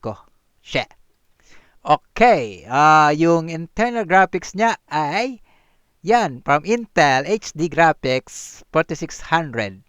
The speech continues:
series. Then, meron naman siyang, ah, internal G P U na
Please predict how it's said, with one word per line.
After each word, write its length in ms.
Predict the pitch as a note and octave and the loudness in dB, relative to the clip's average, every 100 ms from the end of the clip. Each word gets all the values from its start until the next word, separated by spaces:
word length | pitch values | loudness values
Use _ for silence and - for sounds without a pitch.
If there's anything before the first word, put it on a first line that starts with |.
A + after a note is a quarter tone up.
| _ | _
series. 460 | - A2 F#2 F2 - - _ _ | -8 -6 -6 -12 -20 -20 _ _
Then, 480 | - C3+ A3+ A#3+ A3+ | -8 0 2 2 0
meron 240 | G#3+ G3+ G3 | -4 -4 -4
naman 240 | F#3 F3 | -6 -8
siyang, 560 | E3+ E3 D#3 D#3 D#3 D3+ | -2 0 2 0 -2 -2
ah, 400 | C#3 C3 C3 C3+ | -2 -2 -2 -6
internal 400 | C3 D3 C#3 C3 | -6 -6 -6 -6
G 160 | F3+ | -8
P 240 | G3 G#3+ G3+ | -4 -4 0
U 160 | F3 F3 | 0 0
na 320 | C#3+ A#2 A#2 | -2 -4 -4